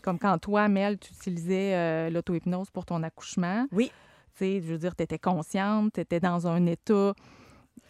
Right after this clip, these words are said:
Speaker 2: Moi,
Speaker 1: de
Speaker 2: ça, ça faisait
Speaker 1: bien-être.
Speaker 2: juste, oui, vraiment.
Speaker 1: C'est ça,
Speaker 2: Ça
Speaker 1: exact.
Speaker 2: mettait un peu comme dans l'état, tu sais, quand tu commences vraiment à somnoler,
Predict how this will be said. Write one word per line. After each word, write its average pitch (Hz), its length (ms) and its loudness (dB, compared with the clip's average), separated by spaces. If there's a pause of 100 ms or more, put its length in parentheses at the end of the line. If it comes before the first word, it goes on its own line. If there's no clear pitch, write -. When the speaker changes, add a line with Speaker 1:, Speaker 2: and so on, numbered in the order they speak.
Speaker 2:
Moi, 175 120 8
Speaker 1:
de - 40 10
Speaker 2:
ça, 294 140 10
ça 196 100 8
faisait - 80 8
Speaker 1:
bien-être. 214 320 10
Speaker 2:
juste, 294 240 6
oui, 285 260 4
vraiment. 220 300 6
Speaker 1:
C'est 240 60 2
ça, 202 160 2
Speaker 2:
Ça 165 60 2
Speaker 1:
exact. 160 200 8
Speaker 2:
mettait 247 220 10
un 277 100 12
peu 349 160 4
comme 311 340 8
dans 247 140 10
l'état, 262 880 8
tu - 80 -14
sais, - 40 -8
quand 240 180 4
tu - 120 -6 (140)
commences 233 400 4
vraiment 208 400 4
à 240 80 2
somnoler, 214 720 4